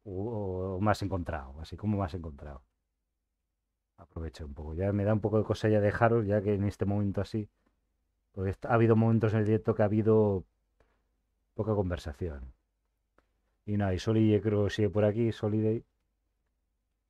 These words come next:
Que debe andar muy emocionado con el tema del Metal Gear, con el remake ahí, que,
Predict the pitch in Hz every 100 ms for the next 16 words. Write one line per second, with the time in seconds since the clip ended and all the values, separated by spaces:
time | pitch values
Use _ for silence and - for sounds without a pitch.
0 | _ _ _ _ _ 98 98 101 104 101
1 | 104 98 107 98 - 104 90 85 - 98
2 | 95 92 90 90 98 95 90 107 107 127
3 | _ _ _ _ _ _ _ - 85 78
4 | 85 95 98 90 92 - 82 71